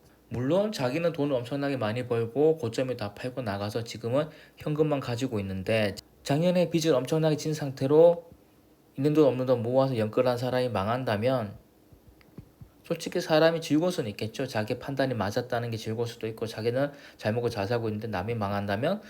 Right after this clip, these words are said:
그거는 즐거울 수 있습니다. 뭐 그렇게까지 하지 말라고 얘기는 안 하겠어요. 사람의 본성이란 게 있으니까.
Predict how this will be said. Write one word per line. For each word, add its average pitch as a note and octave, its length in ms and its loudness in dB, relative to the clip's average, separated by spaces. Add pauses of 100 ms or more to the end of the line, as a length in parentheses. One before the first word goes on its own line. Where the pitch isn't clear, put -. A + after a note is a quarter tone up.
(140)
그거는 F#3+ 300 0
즐거울 E3+ 260 2
수 F3 100 -6
있습니다. C#3+ 560 -2 (1500)
뭐 C3 100 -4
그렇게까지 D3 500 6
하지 D3 200 0
말라고 C3+ 340 4
얘기는 A#2 240 0
안 F#2 140 -4
하겠어요. A2 420 -4
사람의 B2 400 -2
본성이란 A2+ 460 -4
게 F#2+ 80 -6
있으니까. G2+ 640 -6